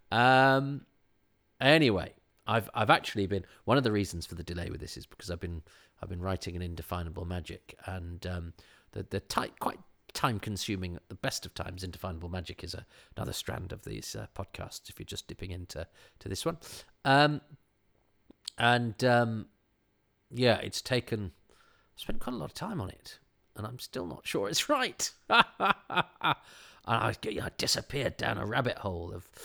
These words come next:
uh, all sorts of thoughts and ideas, and, uh, then realised, oh, um, the, the, the people who are <laughs> watching the Sea Devils alongside me have got the, the last episode I watched,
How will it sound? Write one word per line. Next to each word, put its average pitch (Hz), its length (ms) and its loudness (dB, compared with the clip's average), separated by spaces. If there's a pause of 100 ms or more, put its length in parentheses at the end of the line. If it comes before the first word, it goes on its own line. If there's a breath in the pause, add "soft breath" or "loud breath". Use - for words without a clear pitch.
(560 loud breath)
uh, 104 100 -6
all 101 220 -4
sorts - 320 -6
of 90 100 -6 (440)
thoughts - 480 -2
and 98 100 -6
ideas, 95 640 -4
and, 90 260 -8
uh, 92 280 -2
then 101 160 -4
realised, 98 500 -4 (140)
oh, 143 340 2 (480 loud breath)
um, 101 400 0 (1700 soft breath)
the, 110 180 -6 (120)
the, 101 120 -4 (200)
the - 80 -8
people 139 340 0
who 101 200 2
are 98 160 -2
<laughs> - 100 -16
watching 117 340 0
the 110 80 -2
Sea 135 220 2
Devils 92 340 -4
alongside 110 640 -2
me 87 80 -6
have - 200 -12
got - 220 -10
the, 101 220 -6 (420 soft breath)
the - 80 -4
last 120 340 2
episode 160 480 6
I 165 200 4
watched, - 480 0